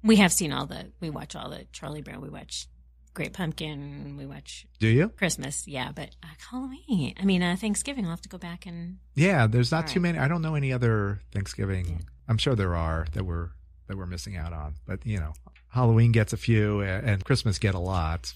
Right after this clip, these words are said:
Speaker 2: but, uh, Thanksgiving not too much.
Speaker 1: Yeah.
Speaker 2: They try.
Speaker 1: Right.
Speaker 2: They constantly try, I think. I'm sure Shrek has a Thanksgiving thing, or
Speaker 1: <laughs>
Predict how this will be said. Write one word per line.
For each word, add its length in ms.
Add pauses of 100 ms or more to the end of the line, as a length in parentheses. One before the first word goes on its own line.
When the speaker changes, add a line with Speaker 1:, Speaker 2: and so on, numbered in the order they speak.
(140)
Speaker 2:
but, 120 (120)
uh, 100
Thanksgiving 500
not 160
too 100
much. 440
Speaker 1:
Yeah. 260 (440)
Speaker 2:
They 100
try. 360
Speaker 1:
Right. 180
Speaker 2:
They 120
constantly 500
try, 340
I 120
think. 320 (200)
I'm 60
sure 200
Shrek 380 (320)
has 220
a 40
Thanksgiving 540 (120)
thing, 360
or 280
Speaker 1:
<laughs> 60